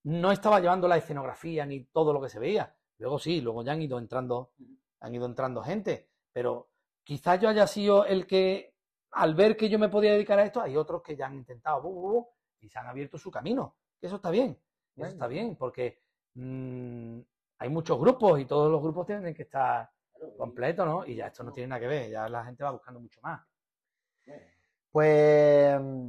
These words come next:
Speaker 3: Chema, tienes el honor de ser la primera entrevista con
Speaker 1: Oh.
Speaker 3: vídeo,
Speaker 2: Con imagen.
Speaker 3: con vídeo sonido.
Speaker 1: <laughs>
Speaker 3: Sí que es verdad que este programa se retransmite normalmente en podcast, eh, solamente en audio.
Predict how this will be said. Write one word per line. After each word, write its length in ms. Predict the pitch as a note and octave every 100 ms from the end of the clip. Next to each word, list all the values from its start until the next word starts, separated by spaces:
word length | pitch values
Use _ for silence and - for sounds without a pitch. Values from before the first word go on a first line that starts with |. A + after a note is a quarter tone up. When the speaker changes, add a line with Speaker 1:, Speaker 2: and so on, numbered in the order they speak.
| A2+ _
Speaker 3:
Chema, 300 | F3 F#3 E3+
tienes 280 | F#3 F#3+ G3
el 100 | G#3
honor 500 | G3+ G#3 A3+ A3 F3
de 280 | D#3 D#3 D3
ser 220 | - E3+
la 100 | F#3
primera 240 | E3 F3
entrevista 680 | F#3+ E3 F3+ F3 - F3+ F3
con 540 | E3+ E3+ E3 D#3+ D#3
Speaker 1:
Oh. 40 | D3+
Speaker 3:
vídeo, 440 | D#3+ D#3 D#3+ D#3+
Speaker 2:
Con 140 | D#3 D#3 D3+ D3
imagen. 260 | C#3+ C#3+ C3+
Speaker 3:
con 160 | E3 E3
vídeo 200 | F3 E3
sonido. 520 | - F3 G#3 F#3 A3
Speaker 1:
<laughs> 420 | E3+ - C#3 -
Speaker 3:
Sí 80 | -
que 60 | C3
es 60 | F3
verdad 220 | F3+ G3
que 80 | F3
este 220 | - F3+
programa 440 | D#3 D#3 F3 F#3+
se 120 | F3+
retransmite 360 | D3+ C#3+ D3+ D3+
normalmente 380 | C#3+ C#3 C3+ B2+
en 100 | A#2+
podcast, 500 | - G#3 A3 B3 B3 -
eh, 400 | C#3+ C#3 C#3 C3
solamente 380 | A2+ C3+ C3 B2
en 80 | D3
audio. 380 | F3+ G3 G3